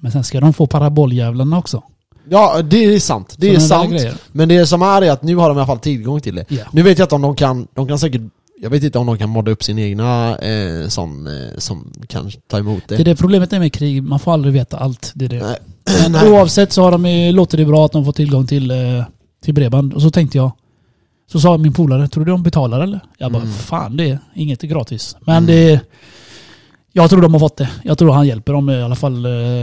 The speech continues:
Speaker 1: under den här tiden.
Speaker 2: Okej, jag ska ställa en fråga nu.
Speaker 1: Ställ du en fråga.
Speaker 2: Vad tycker du att, eh, Sverige ska göra?
Speaker 1: Eh, jag tycker, jag vet vad du vill komma. Jag ty-, jag vet inte riktigt. Jag läste att, eh, att de skulle skicka vapen och skit.
Speaker 2: Ja, just det.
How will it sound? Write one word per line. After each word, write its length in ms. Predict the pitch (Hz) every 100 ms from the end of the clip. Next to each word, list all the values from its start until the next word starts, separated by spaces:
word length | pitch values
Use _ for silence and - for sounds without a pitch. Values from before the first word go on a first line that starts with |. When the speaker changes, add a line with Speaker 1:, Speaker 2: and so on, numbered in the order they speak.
| 117 - - _
Speaker 1:
under 160 | 147 139
den 40 | 123
här 60 |
tiden. 340 | 120 120 120 117 - _ _ _ _ _ -
Speaker 2:
Okej, 200 | 143 127
jag 100 | 131
ska 100 | 143
ställa 220 | 151 131
en 80 | 113
fråga 260 | 113 101
nu. 160 | 90 101 - -
Speaker 1:
Ställ 220 | - 131
du 80 | 127
en 80 | 120
fråga. 180 | 127 113 - - _ _ _ _
Speaker 2:
Vad 520 | 123 131 127 127 123
tycker 280 | - 131 -
du 160 | 110 104
att, 300 | 104 _ -
eh, 580 | 101 101 98 98 101 101
Sverige 300 | - 110 107
ska 120 | 104
göra? 160 | 104 107 _ _ _ _ - - - _ _
Speaker 1:
Eh, 120 | 156 160
jag 180 | 170 180
tycker, 240 | 196 185
jag 180 | 180 165
vet 140 | 180
vad 100 | 160
du 80 | 147
vill 160 | 147 143
komma. 360 | 151 131 143
Jag 180 | 143 151
ty-, 100 | - -
jag 180 | 175
vet 140 | 180 190
inte 140 | 180
riktigt. 320 | 175 147 135
Jag 280 | 151 151 156
läste 320 | 160 143 151
att, 220 | 139 - 143
eh, 180 | 135 135 _ _ _ _ _ -
att 160 | 143 - _
de 220 | 143 139
skulle 180 | - 143
skicka 240 | 147 139
vapen 400 | 139 139 - 139
och 60 | 143
skit. 380 | 156 160 - -
Speaker 2:
Ja, 220 | 113 123 131
just 140 |
det. 100 | 131